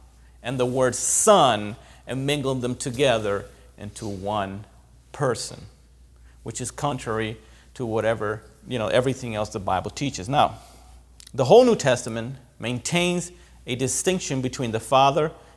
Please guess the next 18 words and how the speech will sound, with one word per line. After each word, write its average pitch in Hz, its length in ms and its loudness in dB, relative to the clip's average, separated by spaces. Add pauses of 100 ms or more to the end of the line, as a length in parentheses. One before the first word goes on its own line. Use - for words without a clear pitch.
(120)
and 151 220 2
the 160 60 4
Son 107 460 -2 (120)
and 135 180 0
the 147 60 2
Holy 120 240 4
Spirit, 107 500 -2 (300)
and 131 180 -2
Jesus 180 440 -2
is 135 100 -4
called 135 380 4
the 120 80 2
Son 117 600 2 (400)
all 202 220 6
throughout 90 480 -6 (600)
the 110 80 -10
New 95 120 -8
Testament. - 420 -16